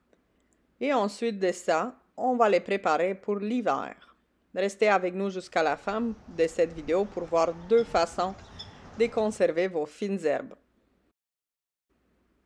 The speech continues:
Nous voici dans le jardin des fines herbes. On va ramasser, euh, un peu de ciboulette. En arrière à droite,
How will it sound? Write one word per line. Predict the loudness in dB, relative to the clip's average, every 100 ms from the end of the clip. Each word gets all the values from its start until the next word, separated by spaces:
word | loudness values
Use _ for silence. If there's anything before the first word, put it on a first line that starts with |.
| _ _ -6
Nous | 0 4
voici | 6 6 4 -2
dans | 0 2
le | 2
jardin | 4 2 4 2
des | 2
fines | -2 -6 -6 0
herbes. | 0 0 -6 -12 _ _ _ _ _ _ _ _
On | 0 4 6
va | 6
ramasser, | 6 4 2 0 -4 0 2 6
euh, | 6 4 2 -2 -6 -12 _ _ _ -4
un | -2
peu | 4 4
de | 4
ciboulette. | -6 -6 -2 0 2 0 -4 -20 _ _ _ _ _ _ _ _ _ _ _ _ -4
En | 0 2
arrière | 2 4 4 6
à | 6 4
droite, | 4 4 4 -2